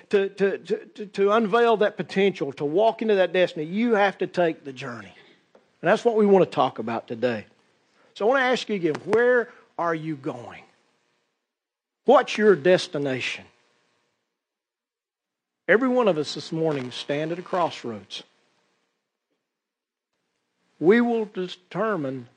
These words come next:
at, in a few moments, in a few days, in a few weeks, which direction we go.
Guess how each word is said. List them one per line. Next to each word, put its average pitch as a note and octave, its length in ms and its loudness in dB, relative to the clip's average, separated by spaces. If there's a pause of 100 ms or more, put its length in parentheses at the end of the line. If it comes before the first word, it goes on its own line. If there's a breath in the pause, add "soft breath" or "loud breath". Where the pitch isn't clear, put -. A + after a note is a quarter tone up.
(200)
at, C#3+ 220 -2 (360 soft breath)
in D#3+ 120 -2
a D#3 40 -2
few F3 220 -2
moments, F3 580 2
in D3 80 -4
a C#3 60 -10
few D#3 180 -8
days, D3 560 0
in B2 80 -10
a A#2 40 -10
few C3+ 220 -8
weeks, C3+ 500 -2 (280)
which D3+ 240 -4
direction C3 500 -2
we A#2 120 -8
go. G#2 260 -10